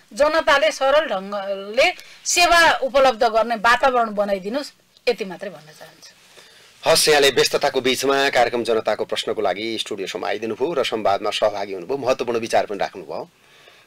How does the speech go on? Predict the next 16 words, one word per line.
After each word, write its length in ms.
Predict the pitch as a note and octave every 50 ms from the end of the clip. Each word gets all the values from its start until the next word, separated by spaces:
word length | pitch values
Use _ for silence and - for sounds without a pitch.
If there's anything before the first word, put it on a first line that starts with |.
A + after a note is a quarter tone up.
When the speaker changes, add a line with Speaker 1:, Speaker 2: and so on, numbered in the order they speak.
| _ C3
Speaker 2:
यो 60 | B2+
समय 300 | - - D3 C#3 C#3+ C#3
र 80 | C3+
संवादप्रति 560 | B2 - B2+ A#2 A2+ A2 - A#2 G#2+ - A#2+ A2+
आभार 220 | G2+ F#2+ G2+ G2
व्यक्त 220 | F#2 F#2+ _ -
गर्छौँ। 300 | - - F2 - - C3+
अर्को 240 | - - - E3+ A3
कुनै 180 | - - C#3+ C3
श्रृङ्खलामा 480 | - - A2+ G#2 - G2 G2 F#2+ G2+
फेरि 200 | G#2 - A2+ G#2
पनि 160 | F#2+ - F2+ F2+
संवाद 320 | - G2 F#2 D#2+ D#2 E2
गरौँला, 260 | E2 D#2 D#2 D#2+ A#2+
अहिले 180 | B2+ A2+ F2 F2+
छुट्टिन्छौँ। 480 | - - F2 _ - E2 - - -